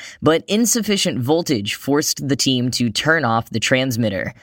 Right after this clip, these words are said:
But now the CubeSat is drifting alone in deep space. And for the next few months, orbital dynamics between Earth and Omotenashi, along with sunlight conditions relative to the spacecraft's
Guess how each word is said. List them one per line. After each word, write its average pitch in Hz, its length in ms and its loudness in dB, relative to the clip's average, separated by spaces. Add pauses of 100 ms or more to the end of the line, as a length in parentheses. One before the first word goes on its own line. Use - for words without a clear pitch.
(140)
But 160 140 4
now 233 340 4
the 180 120 -2
CubeSat 190 540 2
is 135 180 -2
drifting 208 480 0
alone 160 520 2
in 135 280 -2
deep 135 260 0
space. - 840 0 (120)
And 127 160 0
for 143 80 0
the 151 80 2
next 139 220 2
few 143 180 2
months, 170 460 2
orbital 190 360 2
dynamics 160 540 2
between 127 400 -2
Earth 160 320 0
and 123 180 0
Omotenashi, 143 920 0
along 113 300 0
with 104 160 -4
sunlight 127 480 0
conditions 127 520 -2
relative 110 420 0
to 104 100 -10
the 110 60 0
spacecraft's 107 640 0